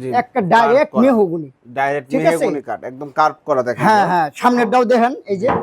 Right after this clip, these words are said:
Speaker 2: ডাইরেক্ট মেহগনি।
Speaker 1: মেহগনি
Speaker 2: কোনো
Speaker 1: কাঠের
Speaker 2: ফাঁক
Speaker 1: পায়া।
Speaker 2: যোগ পাইবেন না।
Speaker 1: জি।
Speaker 2: ফিনিশিং একবারে ব্যাক অথবা সিট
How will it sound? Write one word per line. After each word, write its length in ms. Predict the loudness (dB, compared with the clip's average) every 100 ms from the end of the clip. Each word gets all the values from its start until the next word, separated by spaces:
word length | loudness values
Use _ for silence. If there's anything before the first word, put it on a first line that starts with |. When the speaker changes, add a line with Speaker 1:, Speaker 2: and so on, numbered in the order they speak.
| -4 2
Speaker 2:
ডাইরেক্ট 360 | 2 2 -4
মেহগনি। 360 | -8 -10 -14 -20 _ -8
Speaker 1:
মেহগনি 480 | -4 -4 -2 -2 2
Speaker 2:
কোনো 140 | 2
Speaker 1:
কাঠের 140 | 2
Speaker 2:
ফাঁক 120 | 0 0
Speaker 1:
পায়া। 140 | -2
Speaker 2:
যোগ 80 | -2
পাইবেন 300 | -2 0 -2
না। 200 | -6 -12 _
Speaker 1:
জি। 80 | -20 -20 _ _ _ _ _ _ _
Speaker 2:
ফিনিশিং 560 | 2 4 4 2 2 2 -2 -14 _ _ _ -4
একবারে 720 | -4 -4 _ _ 2 4 2
ব্যাক 420 | 2 2 2 0 -4 -6 -6
অথবা 460 | -6 -4 0 0 -2 -10 -6
সিট 340 | 0 2 2